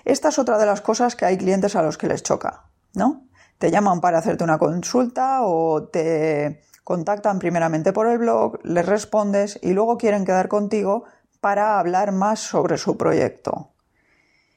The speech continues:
Y ese quedar contigo, pues, puede ser llamada telefónica de una hora, puede ser Skype, puede ser en persona.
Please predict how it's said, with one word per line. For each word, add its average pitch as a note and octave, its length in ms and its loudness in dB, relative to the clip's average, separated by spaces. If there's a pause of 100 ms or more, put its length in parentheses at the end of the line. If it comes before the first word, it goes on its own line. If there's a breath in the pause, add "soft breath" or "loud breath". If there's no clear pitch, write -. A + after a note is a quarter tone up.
Y F#3 180 -2
ese A3+ 180 -2
quedar B3 240 0
contigo, B3 840 -2
pues, D#3 920 0
puede G3+ 260 0
ser A3+ 280 -2
llamada F3+ 380 0
telefónica G3+ 540 0
de F3 80 -4
una F3+ 260 0
hora, A#3+ 420 0
puede F3+ 300 0
ser E3+ 460 0
Skype, A3+ 540 -2
puede E3 320 0
ser E3+ 200 -2
en F3 160 0
persona. - 560 -4